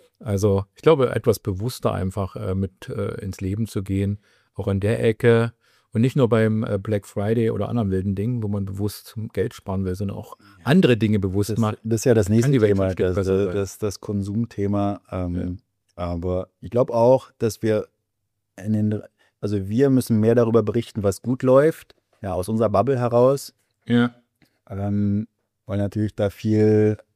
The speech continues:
Speaker 2: viel falsch oder aus eigenen Interessen falschen, aus meiner Sicht falschen Interessen Informationen geteilt werden,
Speaker 1: Ja.
Speaker 2: warum Dinge,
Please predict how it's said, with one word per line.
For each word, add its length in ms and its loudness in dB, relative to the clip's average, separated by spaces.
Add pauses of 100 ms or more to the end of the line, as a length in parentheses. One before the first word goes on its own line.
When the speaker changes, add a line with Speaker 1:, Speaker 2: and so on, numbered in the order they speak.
(560)
Speaker 2:
viel 540 0
falsch 760 -2 (100)
oder 320 -4 (3000)
aus 160 -8
eigenen 360 2
Interessen 560 0
falschen, 580 0
aus 180 -8
meiner 280 0
Sicht 180 -4
falschen 320 -4
Interessen 460 -4
Informationen 640 -2
geteilt 440 -4
werden, 320 -2 (100)
Speaker 1:
Ja. 200 -2 (220)
Speaker 2:
warum 340 0
Dinge, 400 0